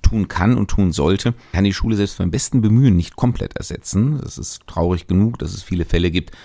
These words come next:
wo sie es so gut wie möglich ersetzen muss. Aber eigentlich muss das Ziel sein, dass die Kinder von Haus aus schon eine solche gute Grundlegung bekommen, dass die Schule dann eben auch darauf aufbauend dann die spezifischen Aufgaben erfüllen kann,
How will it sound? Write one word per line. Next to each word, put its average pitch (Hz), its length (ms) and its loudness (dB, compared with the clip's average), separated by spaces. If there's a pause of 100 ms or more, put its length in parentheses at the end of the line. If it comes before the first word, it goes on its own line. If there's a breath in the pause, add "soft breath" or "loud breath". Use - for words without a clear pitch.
(240 loud breath)
wo 87 100 -2
sie 85 100 -2
es 78 60 -4
so 90 100 0
gut 90 180 0
wie 87 40 2
möglich 101 360 4
ersetzen 78 460 -4
muss. 95 200 0
Aber - 260 -4
eigentlich 127 380 -2
muss 120 160 -2
das - 180 -10
Ziel 107 300 -2
sein, 98 220 0
dass 92 120 -6
die 92 80 -8
Kinder 92 300 0
von - 180 -2 (280 soft breath)
Haus 240 260 2
aus - 240 -2
schon - 240 0
eine 90 140 -2
solche 90 300 -4
gute 104 280 -4
Grundlegung 90 560 -2
bekommen, 101 400 0 (380 loud breath)
dass 92 160 -2
die 90 100 -6
Schule 104 260 2
dann 95 140 2
eben 90 180 2
auch - 120 2
darauf 90 420 0
aufbauend 107 540 2 (400 loud breath)
dann 92 120 2
die 98 60 2
spezifischen 110 540 0
Aufgaben 87 420 -2
erfüllen 90 380 0
kann, 85 240 -2